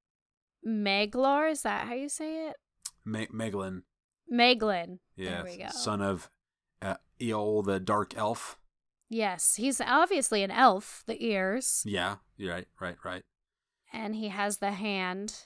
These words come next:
Speaker 1: that's been burned by the Silmaril.
Speaker 2: Oh, that's, okay, so you're thinking of, um, uh, uh, yeah, one of the sons of,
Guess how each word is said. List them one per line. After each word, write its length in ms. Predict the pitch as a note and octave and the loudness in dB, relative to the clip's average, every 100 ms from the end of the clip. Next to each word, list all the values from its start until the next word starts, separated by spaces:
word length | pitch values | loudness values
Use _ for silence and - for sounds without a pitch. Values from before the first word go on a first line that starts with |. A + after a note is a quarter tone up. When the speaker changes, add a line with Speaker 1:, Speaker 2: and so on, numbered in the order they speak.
| _ | _
Speaker 1:
that's 200 | G3+ G3 | -10 -8
been 240 | - G3+ F#3 | -4 -4 0
burned 600 | G#3 G3+ G#3 A3 B3 - - | 2 2 0 0 -4 -6 -2
by 140 | G3 | -2
the 60 | F#3+ | 0
Silmaril. 760 | - G3 F#3 F#3 F3+ F3+ A#3+ - - F#3 | 0 0 0 -2 -4 -6 -10 -12 -4 10
Speaker 2:
Oh, 240 | C#3+ C3+ | 12 12
that's, 260 | A#2+ C3+ - | 12 4 4
okay, 340 | C3 C3 A2+ G2 | 6 6 6 0
so 140 | - | 0
you're 160 | A2 B2 | 2 4
thinking 340 | A#2+ F#2+ G2 | 2 -2 0
of, 160 | F#2+ F2 | 0 0
um, 340 | F2+ E2+ D#2+ - - _ _ _ _ - | 0 -2 -6 -8 -8 _ _ _ _ -8
uh, 400 | F#2+ F2+ E2+ E2 F2+ - _ _ _ _ _ _ _ _ - | -4 -2 -4 -6 -12 -20 _ _ _ _ _ _ _ _ -16
uh, 540 | - G2 - F2+ F2 F2 _ _ _ _ _ _ _ _ _ _ _ _ _ - _ _ _ _ - | -12 -12 -12 -14 -14 -16 _ _ _ _ _ _ _ _ _ _ _ _ _ -20 _ _ _ _ -6
yeah, 200 | G#2 F2+ | -2 0
one 140 | G#2 | 0
of 60 | G2 | -2
the 60 | |
sons 200 | F2 G2 | -2 -2
of, 180 | F2+ - | -2 -6